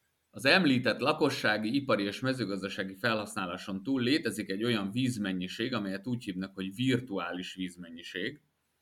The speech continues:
Virtuális víznek hívják. A virtuális víz azt jelenti, hogy, ö, minden, ami körülöttünk van,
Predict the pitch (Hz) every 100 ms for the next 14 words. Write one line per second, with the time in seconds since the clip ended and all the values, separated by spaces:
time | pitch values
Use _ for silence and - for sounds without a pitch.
0 | _ _ _ 107 147 170 - 113 95 95
1 | 98 - 104 95 90 - 87 78 - -
2 | _ _ _ _ _ _ _ - 110 220
3 | 226 170 117 113 - 113 143 131 110 101
4 | 117 131 156 165 143 - 143 139 139 139
5 | 143 143 143 - _ _ _ _ - 156
6 | 233 220 123 120 117 135 123 104 - 101
7 | 98 101 120 190 196